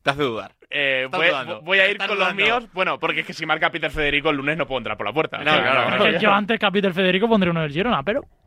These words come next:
Speaker 1: Bueno,
Speaker 3: A
Speaker 1: esas son
Speaker 3: ver.
Speaker 1: las, el once de Nahuel Miranda. El mío, Ter Stegen en portería, Mario Hermoso, Pau Cubarsí,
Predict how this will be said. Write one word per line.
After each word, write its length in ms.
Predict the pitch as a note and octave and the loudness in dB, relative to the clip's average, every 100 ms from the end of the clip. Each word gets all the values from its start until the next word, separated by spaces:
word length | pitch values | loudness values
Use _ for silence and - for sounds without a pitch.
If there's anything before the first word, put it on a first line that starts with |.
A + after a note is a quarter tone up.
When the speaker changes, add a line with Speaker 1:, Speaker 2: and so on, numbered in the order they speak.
| _ - | _ -2
Speaker 1:
Bueno, 180 | C3+ F#2+ | -2 -2
Speaker 3:
A 240 | _ - | _ -4
Speaker 1:
esas 80 | D#3 | 2
son 60 | G3 | 4
Speaker 3:
ver. 100 | E3 | 4
Speaker 1:
las, 680 | C#3 C3 B2+ - - - - | 0 -4 -6 -12 -20 -18 -2
el 120 | B2+ | 0
once 240 | C#3+ F#2+ | 0 -4
de 180 | G2 G#2+ | -4 -2
Nahuel 440 | A2 A#2+ B2+ B2 A#2+ | 0 2 2 2 -2
Miranda. 220 | A2 G2 | -2 -2
El 160 | A2+ D3 | 0 2
mío, 200 | E3 B2 | 2 2
Ter 160 | D#3 | 2
Stegen 380 | E3 E3+ D3+ C#3+ | 2 2 2 2
en 240 | C#3 C3 B2+ | -2 -4 -2
portería, 560 | C3 B2 C#3 F3 A3 _ _ _ | 0 2 2 2 -2 _ _ _
Mario 340 | B2+ D3 F3 F3 | -10 -2 0 0
Hermoso, 480 | D#3+ D#3+ - F#3 - _ _ _ _ _ _ | -4 -8 -8 -14 -14 _ _ _ _ _ _
Pau 180 | - D3+ | 2 2
Cubarsí, 420 | D3 C3+ A#2+ D3 | 4 0 0 -8